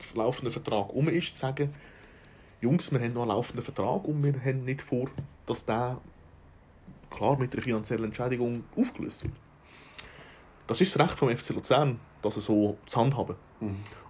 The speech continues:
Speaker 1: Und, äh, das hat ein Spieler und ein Verein, der den Spieler will, zu respektieren. Ähm, ich find's, ich kann's nicht ganz nachvollziehen, warum man sagt, innerhalb von der Super League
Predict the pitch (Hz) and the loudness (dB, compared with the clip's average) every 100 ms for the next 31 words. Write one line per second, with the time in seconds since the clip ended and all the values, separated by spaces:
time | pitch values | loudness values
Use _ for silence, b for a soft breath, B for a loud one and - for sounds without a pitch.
0 | - 107 107 101 101 101 98 98 95 - | -2 0 4 4 6 4 4 2 0 -4
1 | - - 110 - 123 117 - 123 113 107 | -12 -8 -2 0 0 0 4 6 6 2
2 | - 117 113 107 110 104 110 120 110 107 | -6 -4 -2 -2 -2 2 2 4 0 0
3 | - 110 101 113 - - - - - - | 2 4 6 2 2 -16 -20 -20 -20 -10
4 | 113 - 110 - 117 - - - - - | -6 -4 -4 2 2 2 -2 -16 -20 -20
5 | - B B B B B B B B B | -16 B B B B B B B B B
6 | - 113 113 113 101 - - - - - | 2 4 4 0 -6 -12 -16 -20 -20 -20
7 | - - - 160 - 147 156 147 139 90 | -20 -20 -2 0 8 10 10 6 0 -2
8 | - - - - - - - - - - | -10 -16 -20 -20 -20 -20 -20 -20 -20 -20
9 | - - - - - - - - - 135 | -20 -20 -20 -20 -20 -20 -20 -12 2 4
10 | - 151 156 143 139 135 143 156 - 147 | 6 6 6 6 6 6 8 6 8 4
11 | 147 147 139 127 - - - - - - | 6 6 8 8 2 -14 -20 -20 -20 -20
12 | - - - 120 131 131 120 117 120 123 | -20 -20 -10 2 6 6 4 4 4 4
13 | 127 - - - 135 135 135 123 151 - | 2 -4 -18 -6 2 4 4 4 0 0
14 | 143 139 120 120 - | 2 2 2 -2 -10